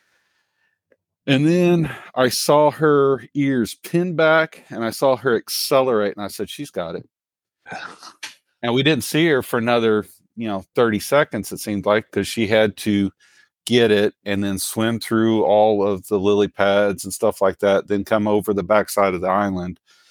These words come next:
Speaker 1: And, but yeah, after about thirty seconds, you know, she came bouncing over the island or that mound with the bird in her mouth.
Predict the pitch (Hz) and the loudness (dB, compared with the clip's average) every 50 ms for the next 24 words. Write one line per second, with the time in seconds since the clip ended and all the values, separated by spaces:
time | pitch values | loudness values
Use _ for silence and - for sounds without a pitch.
0 | _ _ _ _ _ _ _ 90 92 87 92 87 _ _ 123 135 135 151 170 135 | _ _ _ _ _ _ _ -12 -10 -10 -12 -14 _ _ 0 0 2 2 0 0
1 | - - _ 117 120 - - 131 117 135 123 113 - 139 131 127 120 - - 143 | -2 -2 _ -2 -2 0 0 0 2 2 0 2 2 0 0 0 0 2 2 2
2 | 143 - - 127 113 - - - _ _ _ _ _ _ _ _ _ _ _ - | 2 0 -4 -10 -10 -10 -16 -18 _ _ _ _ _ _ _ _ _ _ _ -8
3 | 107 107 101 - - - 123 120 - 147 151 156 135 95 - _ _ - - 104 | -6 -6 -6 -8 -4 -4 -4 0 2 0 2 2 -2 -4 -8 _ _ 0 0 0
4 | 107 - - 120 123 127 123 127 139 147 165 170 165 139 117 107 - _ _ _ | 0 -4 -2 0 0 0 2 2 4 4 4 2 0 -2 -6 -8 -12 _ _ _
5 | - 110 107 120 127 - 139 143 151 143 123 117 117 110 - - - - 107 110 | -2 0 2 2 2 0 0 -2 0 0 -2 -2 -4 -6 -10 -16 -8 -2 -2 -2
6 | 110 - - - 117 107 127 147 151 131 117 98 98 95 95 101 101 104 - | -2 -2 -8 -8 -6 -2 0 0 0 0 -2 -4 -4 -6 -6 -8 -8 -10 -12